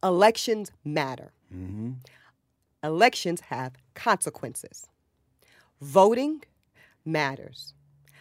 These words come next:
Speaker 1: Not voting has a consequence.
Speaker 2: Yes, Ebony.
Speaker 1: Read between the fucking lines, people.
Speaker 2: Yes.
Speaker 1: Okay? So if you are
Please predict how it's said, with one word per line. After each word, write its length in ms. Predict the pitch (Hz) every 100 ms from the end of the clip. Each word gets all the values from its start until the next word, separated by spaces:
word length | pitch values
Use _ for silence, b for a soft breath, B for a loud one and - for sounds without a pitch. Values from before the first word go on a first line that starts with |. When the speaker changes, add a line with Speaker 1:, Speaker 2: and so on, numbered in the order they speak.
| b b
Speaker 1:
Not 340 | 143 175 226 -
voting 540 | 165 247 277 302 320 - _ _
has 280 | - 156 156
a 60 | 143
consequence. 680 | - 131 127 131 - -
Speaker 2:
Yes, 380 | 95 92 87 -
Ebony. 300 | 87 85 139
Speaker 1:
Read 400 | 165 220 214 214
between 520 | - - 190 160 160 -
the 60 | -
fucking 440 | 165 - 151 127
lines, 400 | 135 143 135 123
people. 380 | - 127 120 113
Speaker 2:
Yes. 240 | - 202 -
Speaker 1:
Okay? 260 | 175 170 - B
So 340 | - 190 156 -
if 160 | 143
you 180 | 151 247
are 220 | 311 320